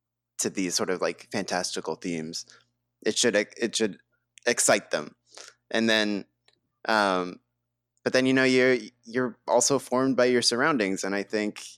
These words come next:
there's, there's been so much of this attitude of, like, you're, like, it's not cool to like this. Even with the sequel trilogy, you get this. Like, 'cause I, I work in a,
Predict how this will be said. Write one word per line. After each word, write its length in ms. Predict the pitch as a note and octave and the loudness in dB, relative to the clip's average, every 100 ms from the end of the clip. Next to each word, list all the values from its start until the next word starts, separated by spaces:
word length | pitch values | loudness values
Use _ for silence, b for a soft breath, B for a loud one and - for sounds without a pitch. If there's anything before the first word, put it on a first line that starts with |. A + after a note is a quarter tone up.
| _ _ _ _ _ | _ _ _ _ _
there's, 240 | A#2 G#2+ | -4 -4
there's 240 | - A2 G#2+ | -2 -2 0
been 200 | B2 A#2 | -2 0
so 220 | - A2+ | 0 0
much 280 | G#2 G#2 - | 0 -2 -2
of 180 | G2+ E2+ | -4 -2
this 420 | G2 F#2+ - - _ _ _ _ - | -2 0 -2 -6 _ _ _ _ -2
attitude 560 | G2 G2 G#2 - F#2 | 0 0 -2 -4 -2
of, 180 | F2 F2+ | -2 -4
like, 200 | F2 F2 - - | -6 -8 -12 -16
you're, 440 | G2 G2 G2 F#2 F#2 B B _ - | -6 -4 -2 -4 -8 B B _ -8
like, 140 | F#2 | -6
it's 240 | A2 G2+ A2 | -6 -6 -4
not 320 | G2 F#2 - | -2 -2 -6
cool 260 | - F#2 F2 | -8 -6 -6
to 120 | F#2+ | -6
like 300 | E2+ D#2 - | -4 -6 -6
this. 320 | D2 - - | -8 -6 -6
Even 260 | - B2 C#3 | -2 0 2
with 180 | C3+ - | 2 0
the 60 | |
sequel 360 | - D3+ D3+ C#3 | -2 0 2 0
trilogy, 400 | - G#2 F#2 F2 | 2 -2 -2 -6
you 140 | E2+ F2 | -10 -8
get 180 | F2 - _ | -8 -8 _
this. 240 | - - B B B | -10 -10 B B B
Like, 120 | G#2 F#2+ | -4 0
'cause 120 | G#2 | 2
I, 140 | G#2+ | 4
I 120 | F#2 A2 | 4 4
work 200 | A#2 A#2 | 2 0
in 100 | |
a, 100 | G#2 | -2